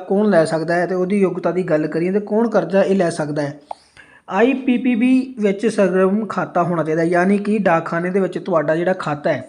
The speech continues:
ਠੀਕ ਹੈ, ਇੱਕ ਸੇਵਿੰਗ ਅਕਾਊਂਟ, ਉਹ ਐਕਟਿਵ ਹੋਣਾ ਚਾਹੀਦਾ ਹੈ।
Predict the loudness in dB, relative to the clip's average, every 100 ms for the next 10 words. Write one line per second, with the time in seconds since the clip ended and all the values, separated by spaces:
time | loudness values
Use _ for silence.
0 | -20 _ _ _ _ _ -12 0 2 2
1 | -2 -6 -4 -2 -2 -4 -4 -6 -2 -4
2 | -4 -16 -20 -20 _ 0 2 4 2 0
3 | -2 0 0 0 0 2 2